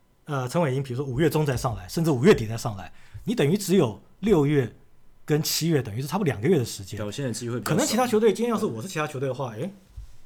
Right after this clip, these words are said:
Speaker 1: 比如加起来可能八场比赛，够吗？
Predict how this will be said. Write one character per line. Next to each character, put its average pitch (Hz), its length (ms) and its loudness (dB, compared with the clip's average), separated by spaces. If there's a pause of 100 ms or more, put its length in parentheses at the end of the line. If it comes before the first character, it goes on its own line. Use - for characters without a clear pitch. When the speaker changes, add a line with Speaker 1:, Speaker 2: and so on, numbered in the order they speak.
Speaker 1:
比 120 80 -8
如 123 80 -8
加 147 180 -2
起 135 100 -6
来 113 180 -8
可 - 120 -16
能 107 180 -12
八 135 140 -6
场 110 160 -8
比 - 140 -18
赛， - 240 -18 (600)
够 143 160 -8
吗？ 104 200 -12